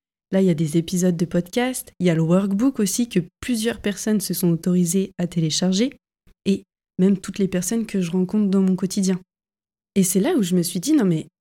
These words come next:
franchement, Alison, regarde dans le global, arrête de mettre le zoom que sur toi, ce qui te manque. » Et du moment où je me suis fait un coaching, que j'en ai parlé aussi autour de moi,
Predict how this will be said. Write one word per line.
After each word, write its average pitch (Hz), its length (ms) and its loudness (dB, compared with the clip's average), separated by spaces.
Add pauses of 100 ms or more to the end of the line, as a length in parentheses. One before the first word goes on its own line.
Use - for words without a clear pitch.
(580)
franchement, 226 560 -2 (760)
Alison, 175 480 2 (520)
regarde 196 640 0 (560)
dans 185 260 2
le 196 100 4
global, 180 480 0 (320)
arrête 202 400 0
de 190 60 0
mettre 175 340 0
le 165 120 0
zoom 214 320 0 (520)
que 277 260 -2 (340)
sur 202 280 -4 (260)
toi, 254 300 -2 (300)
ce - 80 -8
qui - 160 -4
te 202 120 -4
manque. » 233 380 -2 (640)
Et 180 220 -2 (920)
du 185 140 2
moment 208 240 4
où 254 60 0
je 202 100 -2
me 202 80 2
suis 196 200 -4
fait 214 160 -4
un 190 180 2
coaching, 214 560 -2
que 208 120 -6
j'en 185 160 0
ai 165 80 0
parlé 196 300 0
aussi 208 260 -2
autour 196 240 -2
de 180 100 4
moi, 180 200 4